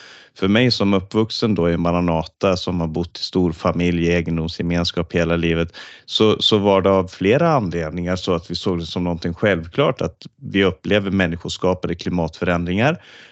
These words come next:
som grundar sig i de utsläpp som, som vi har på grund av vår överkonsumtion. Eh,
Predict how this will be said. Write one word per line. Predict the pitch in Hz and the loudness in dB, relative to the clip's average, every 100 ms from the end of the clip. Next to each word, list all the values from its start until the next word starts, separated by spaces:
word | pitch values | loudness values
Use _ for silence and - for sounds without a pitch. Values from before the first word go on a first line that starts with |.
| _ | _
som | - 156 151 | 0 2 4
grundar | 147 110 92 | 4 4 0
sig | - 92 90 90 | 2 2 2 0
i | 95 90 90 | 0 0 0
de | 87 87 87 85 | 0 -2 -2 -4
utsläpp | - 107 92 - 131 147 151 | 0 0 0 -2 0 0 -2
som, | - 98 90 73 - | -2 2 2 -2 -4
som | - 98 | -2 2
vi | 90 | 2
har | 85 78 | 0 -2
på | - | -2
grund | 98 92 85 87 | 0 2 2 0
av | 82 | 0
vår | 85 90 | 0 2
överkonsumtion. | 92 80 87 95 90 - 95 - 143 80 80 104 - - _ - | 2 0 -2 -2 -2 -4 -2 0 0 -2 -6 -10 -18 -20 _ -2
Eh, | 87 85 87 | 2 4 2